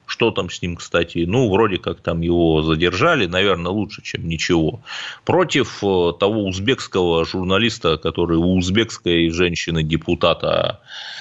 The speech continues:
потребовал, чтобы она говорила не по-русски на официальном мероприятии. Ну вот не знаю. Э, но у нас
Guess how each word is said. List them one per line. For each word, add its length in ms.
потребовал, 680
чтобы 380
она 440
говорила 920
не 160
по-русски 640
на 400
официальном 480
мероприятии. 500
Ну 80
вот 220
не 100
знаю. 540
Э, 240
но 280
у 100
нас 420